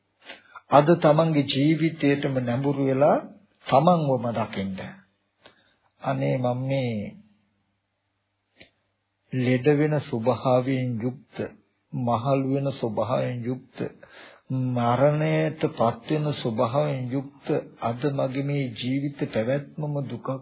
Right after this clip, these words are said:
නේද කියලා කෙනෙකුට පෙනෙයි නම් ඒකට කියනවා මොකද්ද? දුක්ඛේ ඥානං කියලා. අපි ඉපදෙනවා, ලෙඩ වෙනවා, මහලු වෙනවා නෙමෙයි. හොඳට තමන්, තමන්ට නැඹුරු වෙලා බලන්න.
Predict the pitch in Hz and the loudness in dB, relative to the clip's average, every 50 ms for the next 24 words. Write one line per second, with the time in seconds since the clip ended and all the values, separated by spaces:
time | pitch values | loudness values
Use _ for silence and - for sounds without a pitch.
0 | - - 120 120 127 131 131 123 143 139 139 139 139 139 - 139 135 131 131 127 | -10 -10 -10 -8 -8 -8 -6 -6 -4 -4 -2 -4 -4 -4 -6 -6 -2 -2 -4 -4
1 | - 127 127 127 123 135 127 139 - 120 120 127 135 139 139 135 127 131 131 135 | -4 -6 -8 -6 -8 -6 -6 -6 -6 -6 -6 -6 -6 -6 -6 -6 -4 -4 -4 -4
2 | 131 - - _ _ _ _ _ _ _ _ _ _ _ _ _ _ _ _ _ | -6 -10 -16 _ _ _ _ _ _ _ _ _ _ _ _ _ _ _ _ _
3 | _ _ _ - - 123 - 135 - - - 139 131 131 127 123 123 113 135 127 | _ _ _ -6 -6 -4 -4 -4 -6 -4 -6 -6 -4 -4 -6 -6 -4 -2 -2 -4
4 | 104 92 98 98 - - _ _ _ _ _ _ _ _ _ _ _ _ _ _ | -4 -6 -10 -14 -16 -20 _ _ _ _ _ _ _ _ _ _ _ _ _ _
5 | _ _ 143 117 113 - 131 - - - - - - 131 123 113 113 117 117 117 | _ _ -16 -10 -8 -6 -8 -8 -8 -16 -20 -10 -8 -8 -6 -6 -4 -4 -2 -2
6 | 110 104 101 98 98 - - 98 - - - - 65 - - - - _ _ _ | -4 -4 -6 -8 -8 -10 -12 -12 -12 -12 -12 -12 -14 -14 -16 -20 -20 _ _ _
7 | _ _ _ _ _ _ _ _ _ _ _ _ _ _ _ _ _ _ _ _ | _ _ _ _ _ _ _ _ _ _ _ _ _ _ _ _ _ _ _ _
8 | _ _ _ _ _ _ _ _ _ _ - 127 113 - - 160 151 151 143 - | _ _ _ _ _ _ _ _ _ _ -2 -2 -2 2 2 4 4 4 4 2
9 | 160 151 139 156 147 151 156 151 151 147 139 143 135 139 147 135 151 147 151 151 | 2 2 2 2 0 0 2 4 4 4 4 2 2 2 2 2 2 2 2 2
10 | 151 151 151 131 135 156 156 147 156 156 156 156 147 135 131 147 165 185 233 330 | 4 4 2 4 4 4 4 4 2 2 2 2 2 0 0 0 0 0 2 0
11 | - - - - - - - - 139 147 151 196 196 180 185 165 - 147 147 156 | 0 -4 -4 -8 -14 -18 -4 -2 0 0 2 2 2 2 2 4 4 4 4 4
12 | 160 175 185 185 185 - - - - 135 160 190 208 208 202 196 180 - - 185 | 4 2 2 0 -2 -4 -6 0 0 2 2 2 2 2 0 -2 -4 -4 -6 -4
13 | 165 151 156 175 175 185 180 196 190 190 175 151 175 175 190 185 147 143 | 2 2 2 4 4 4 4 4 6 6 6 6 6 6 6 4 4 2